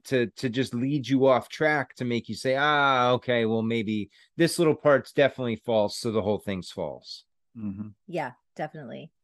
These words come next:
Speaker 3: I, but even when you say it, I get chills because I do. I, I feel it was all very real. And I think you're right. They kind of add these extra elements to it to be like, "No, that's, that's so outlandish," you
Speaker 1: Mm-hmm.
Speaker 3: know?
Speaker 2: Mm-hmm.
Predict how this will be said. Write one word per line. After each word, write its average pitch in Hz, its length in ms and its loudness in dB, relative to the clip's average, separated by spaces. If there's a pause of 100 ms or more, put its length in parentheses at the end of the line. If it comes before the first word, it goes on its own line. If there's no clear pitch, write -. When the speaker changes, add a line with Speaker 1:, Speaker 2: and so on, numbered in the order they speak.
(240)
Speaker 3:
I, 202 120 -2
but 202 260 -2
even 226 340 -2
when 208 100 0
you 196 100 2
say 196 280 -2
it, 160 80 -2
I 143 80 -4
get 165 240 -8
chills 165 420 -8
because 170 280 -6
I 175 100 -2
do. 180 260 -4
I, 151 240 -8
I 185 160 -4 (440)
feel 180 440 -2 (200)
it 180 120 -8
was 165 180 -8
all 147 240 -6
very 147 300 -8
real. 143 400 -14 (280)
And 180 100 -4
I 180 80 0
think 180 160 0
you're 170 140 -4
right. 160 320 -6 (220)
They 160 360 -6
kind 170 240 -8
of 165 100 -8 (120)
add 165 240 -4
these 160 180 -10
extra - 320 -8
elements 160 520 -10
to 160 100 -8
it 135 180 -14
to - 80 -14
be 156 160 -12
like, 143 240 -8
"No, 143 320 -8
that's, 202 340 -4 (400)
that's 220 280 2
so 202 340 2
outlandish," 139 840 -8
you 190 160 0
Speaker 1:
Mm-hmm. 185 40 2
Speaker 3:
know? 175 480 0
Speaker 2:
Mm-hmm. 202 260 -8